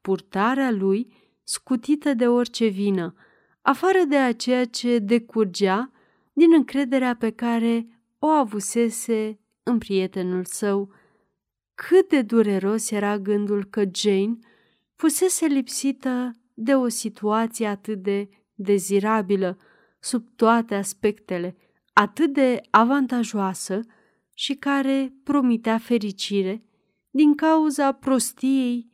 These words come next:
și a lipsei de educație a propriei familii. Când acestor amintiri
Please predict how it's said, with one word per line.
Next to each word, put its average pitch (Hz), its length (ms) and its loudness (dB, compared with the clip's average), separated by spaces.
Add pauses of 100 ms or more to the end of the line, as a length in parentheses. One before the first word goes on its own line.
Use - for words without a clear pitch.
(140)
și - 200 -6
a 226 100 2
lipsei 226 540 -2
de 214 120 -2
educație 214 1080 -4 (260)
a 208 160 -2
propriei 208 800 -4
familii. 185 680 -6 (1160)
Când 220 200 2
acestor 214 580 0
amintiri 214 680 0